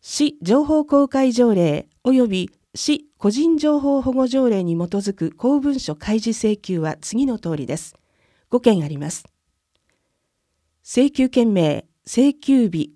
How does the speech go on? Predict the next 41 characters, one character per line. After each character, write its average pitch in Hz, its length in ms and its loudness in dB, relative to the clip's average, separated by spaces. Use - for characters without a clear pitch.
決 - 200 -4
定 269 240 0
年 226 200 0
月 202 160 -2
日、 - 160 -8
決 214 220 -4
定 269 180 2
内 247 260 2
容、 160 300 0
請 254 260 0
求 240 220 -2
者、 - 280 -4
根 294 200 2
拠 302 160 0
法 285 180 0
令 254 160 2
の 240 140 -2
順 240 280 0
に 214 220 -2
お - 60 -10
伝 - 240 -8
え 147 60 -6
し - 40 -18
て - 80 -10
い 143 80 -8
き - 80 -14
ま 139 140 -10
す。 - 160 -16
一、 196 320 -6
都 226 140 2
市 - 160 -8
計 339 260 2
画 302 260 -2
シ 294 200 0
ス - 140 -8
テ 214 120 -2
ム 180 80 -4
の 147 160 -4
地 - 180 -6
盤 214 240 4
図。 143 200 -6